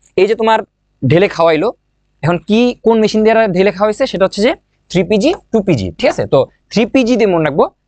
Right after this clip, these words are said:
থ্রি ফসফোগ্লিসারিক অ্যাসিড, টু পি জি দিয়ে মনে রাখবো টু ফসফোগ্লিসারিক অ্যাসিড। আর তোমার সাথে কি করতেছে? পিং পং খেলতেছে। তো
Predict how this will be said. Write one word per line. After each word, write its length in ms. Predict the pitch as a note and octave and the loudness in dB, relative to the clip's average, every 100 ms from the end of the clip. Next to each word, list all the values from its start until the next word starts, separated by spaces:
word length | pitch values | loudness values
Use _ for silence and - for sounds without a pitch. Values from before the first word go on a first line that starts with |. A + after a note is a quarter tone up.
| - | -4
থ্রি 100 | G3+ - | -4 -2
ফসফোগ্লিসারিক 600 | D#3+ - C3+ C3+ C3 B2+ | -2 -2 0 0 -2 -4
অ্যাসিড, 220 | - A3+ - _ _ _ _ _ _ | -2 -4 -4 _ _ _ _ _ _
টু 60 | A#3+ A3+ | -2 0
পি 60 | G#3 | 0
জি 60 | G3 | 2
দিয়ে 120 | E3 D3 | 2 2
মনে 100 | C3+ | 0
রাখবো 180 | C3+ E3 F4 - _ _ | -2 -2 -4 -8 _ _
টু 60 | C4+ A#3 | -2 0
ফসফোগ্লিসারিক 600 | F3+ C#3+ C3+ C3+ C3+ C3+ | -4 -2 0 0 -2 -2
অ্যাসিড। 180 | C3 B3+ - _ - | -4 -4 -8 _ -8
আর 80 | A2+ - | -6 -4
তোমার 140 | E3 | -4
সাথে 120 | E3+ F3+ | -4 -6
কি 60 | F3 F#3+ | -4 -4
করতেছে? 300 | G3 - C#4+ - _ _ | -4 -2 -4 -4 _ _
পিং 100 | G#3+ G#3+ | 0 0
পং 100 | G3 E3 | 0 -2
খেলতেছে। 300 | B2 G2+ F2 - | -4 -6 -8 -4
তো 60 | - | 0